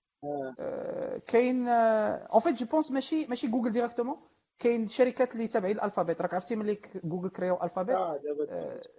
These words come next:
Speaker 2: بزاف ديال الشركات حيدوهم من جوجل، حيت جوجل ولا الكونسونطراسيون ديالها بزاف. كاين ثلاثه ديال لي دومين برانسيبو، كاين السيرش والادز، كاين الكونسيومر هاردوير، البيكسل بوك والبيكسل، آه، لابتوب والتخربيق، وكاين كلاود. هادو هما لي تخوا برانسيبو تخوك اللي كنديرهم في جوجل.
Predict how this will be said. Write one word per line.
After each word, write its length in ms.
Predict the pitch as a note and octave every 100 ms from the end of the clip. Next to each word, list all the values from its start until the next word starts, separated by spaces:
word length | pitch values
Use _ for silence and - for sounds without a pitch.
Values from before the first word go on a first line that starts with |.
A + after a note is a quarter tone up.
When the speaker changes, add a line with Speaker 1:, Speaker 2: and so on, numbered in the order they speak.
| _ _ -
Speaker 2:
بزاف 340 | D3+ D#3+ G#3 F#3
ديال 160 | G#3
الشركات 420 | G3 - G3 F#3+
حيدوهم 400 | - F#3+ F#3 F3+
من 180 | F3+ F3
جوجل، 300 | D3+ E3 A3+ - _ -
حيت 120 | F3
جوجل 260 | G#3 A3
ولا 400 | A#3+ A3+ G#3+ G3
الكونسونطراسيون 640 | F3+ F#3 G3+ G3 G3 F#3+ F#3+
ديالها 140 | F#3
بزاف. 340 | C#3+ - G3+
كاين 360 | - F#3 F3 D#3+ - _ _ _ _
ثلاثه 220 | - A#3+ C4
ديال 120 | A#3+
لي 60 |
دومين 180 | A3 G#3+
برانسيبو، 440 | G3+ G3+ G3+ F3+ E3
كاين 180 | F#3+
السيرش 440 | F3 - A#3+ A3 -
والادز، 580 | D#3+ F#3+ A3+ F#3+ - - _ _ _ -
كاين 260 | F#3 F#3
الكونسيومر 500 | E3+ D#3 F3+ G#3+ G3
هاردوير، 400 | F3+ E3+ E3+ G3+ G3
البيكسل 800 | E3 D3+ C#3+ C#3+ E3 - E3+ D3
بوك 260 | D3+ D#3
والبيكسل، 600 | D3 C#3+ C#3 D3+ C#3+ C#3
آه، 240 | C3+ C3 C3 _ _ _ -
لابتوب 400 | C#3 C#3 D3 -
والتخربيق، 460 | - - E3 C#4+
وكاين 200 | F3+ E3+
كلاود. 280 | D3 B2 A#2+
هادو 140 | B2+
هما 100 | D3+
لي 100 | D#3
تخوا 200 | D3+ -
برانسيبو 580 | C3+ C#3 - B2+ C3+ A#2+
تخوك 180 | A#2 -
اللي 140 | B2+
كنديرهم 280 | A2+ A#2 A#2+
في 60 | A#2
جوجل. 220 | A#2+ A2+